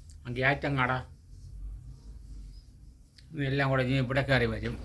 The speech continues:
അയ്യോ. ആ, എന്തര്? ഞാൻ ടി വി ഒന്നും കണ്ടില്ല. ഞാൻ ഇപ്പൊ വന്നല്ലേ ഉള്ളൂ. ആ.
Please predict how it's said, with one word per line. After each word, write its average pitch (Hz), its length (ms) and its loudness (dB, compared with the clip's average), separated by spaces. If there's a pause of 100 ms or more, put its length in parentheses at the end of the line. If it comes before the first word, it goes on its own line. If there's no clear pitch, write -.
(200)
അയ്യോ. 131 420 2 (1500)
ആ, - 20 10 (520)
എന്തര്? 165 280 -2 (1600)
ഞാൻ 139 120 6 (100)
ടി 135 140 6
വി 143 120 6
ഒന്നും 131 200 4
കണ്ടില്ല. 110 320 0 (540)
ഞാൻ 127 180 0
ഇപ്പൊ 151 200 0
വന്നല്ലേ 151 400 6
ഉള്ളൂ. 110 200 2 (1000)
ആ. - 20 4